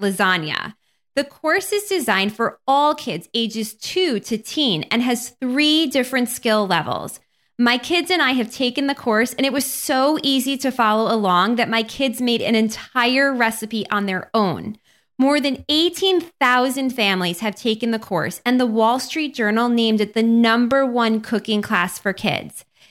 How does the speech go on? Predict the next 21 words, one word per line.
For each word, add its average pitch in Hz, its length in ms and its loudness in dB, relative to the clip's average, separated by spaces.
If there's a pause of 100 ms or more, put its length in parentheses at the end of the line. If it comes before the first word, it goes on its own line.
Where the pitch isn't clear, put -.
(140)
If 269 180 0
you 311 200 4
want 330 260 2
your 254 320 2
kids 330 400 -4
to 269 80 -4
be 226 120 -2
healthy, 311 580 -2
adventurous 233 840 0
eaters, 233 500 0
sign 294 560 0
up 220 240 0
by 214 140 2
going 208 360 0
to 214 160 -4
kids 294 600 -4
cook 226 460 -4
real 247 340 0
food 233 400 0
dot 226 320 0
com 214 460 0